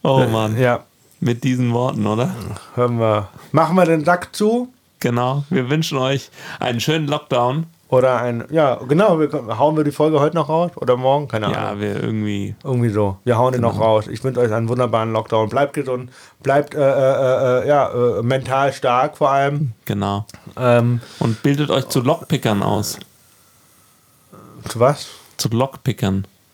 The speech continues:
Speaker 2: Was ist denn, wa-, was?
Speaker 1: Schlossknacker.
Speaker 2: Wow. Okay. Dü-dü.
Speaker 1: Weißt du, if, <laughs> don't lock down, lock up. <laughs> Always lock up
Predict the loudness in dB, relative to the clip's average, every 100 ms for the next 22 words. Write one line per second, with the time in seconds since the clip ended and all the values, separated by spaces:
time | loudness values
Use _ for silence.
0 | _ -2 0 0 0 0 2 2 0 -2
1 | -6 -4 -2 -2 -2 -4 -4 -2 -4 -6
2 | -6 -8 -14 -20 -18 -18 0 4 6 6
3 | 6 6 6 6 6 6 4 0 -8 -20
4 | _ -2 2 4 4 2 2 2 0 0
5 | -2 -6 -18 _ _ _ _ -20 -20 _
6 | _ -20 -16 -14 -16 -18 -6 -4 -2 0
7 | 0 0 0 2 2 0 _ _ -20 -18
8 | -16 -16 -18 _ -2 -2 -4 -10 -8 -6
9 | -8 -10 0 2 2 2 2 0 0 -2
10 | 2 2 2 2 0 -2 -4 -2 -2 -2
11 | -8 -10 -10 -18 -20 -20 -20 -20 -16 -14
12 | -12 -12 -14 -16 -14 -12 0 2 2 -4
13 | 0 4 6 6 4 4 2 0 0 0
14 | 0 0 0 2 -2